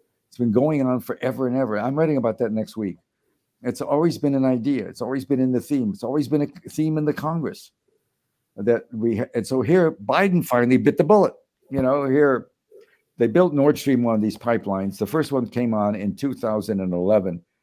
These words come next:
and it was a gold mine for, for the Germans, just a gold mine. The largest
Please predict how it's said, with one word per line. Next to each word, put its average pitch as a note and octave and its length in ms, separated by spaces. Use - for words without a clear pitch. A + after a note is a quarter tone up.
and A2 120
it - 20
was G2+ 140
a G2+ 40
gold G#2+ 280
mine D#2+ 240
for, F#2+ 200
for F#2+ 180
the F2 140
Germans, E2 360
just C3+ 200
a A#2 40
gold G#2 200
mine. F2+ 160
The F#2 80
largest C3+ 480